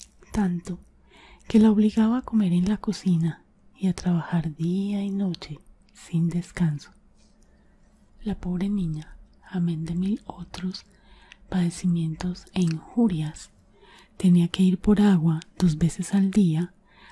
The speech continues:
a más de media legua de distancia y volver cargada con un gran cántaro lleno.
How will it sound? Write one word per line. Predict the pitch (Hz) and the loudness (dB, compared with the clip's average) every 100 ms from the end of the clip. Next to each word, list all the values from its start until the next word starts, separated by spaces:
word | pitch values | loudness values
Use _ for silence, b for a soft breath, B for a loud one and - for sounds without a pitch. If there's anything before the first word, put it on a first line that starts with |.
| b | b
a | - | 0
más | 170 160 160 | 2 2 2
de | 185 | 4
media | 196 202 202 | 4 4 2
legua | 208 202 185 185 | 2 2 2 0
de | 190 | 0
distancia | 202 220 - - 175 156 - 180 - _ _ _ | 0 -2 -4 -2 0 0 -4 -6 -8 _ _ _
y | - 240 | -8 -6
volver | 240 247 233 220 | -4 -6 -6 -6
cargada | - 240 240 214 175 185 - b b b b b | -8 -12 -8 -6 -6 -8 -14 b b b b b
con | - 202 175 | -8 -4 -2
un | 165 | -2
gran | 165 180 185 | -4 -4 -6
cántaro | 208 - 185 170 175 196 | -8 -8 -8 -8 -8 -8
lleno. | - 160 143 | -8 -8 -10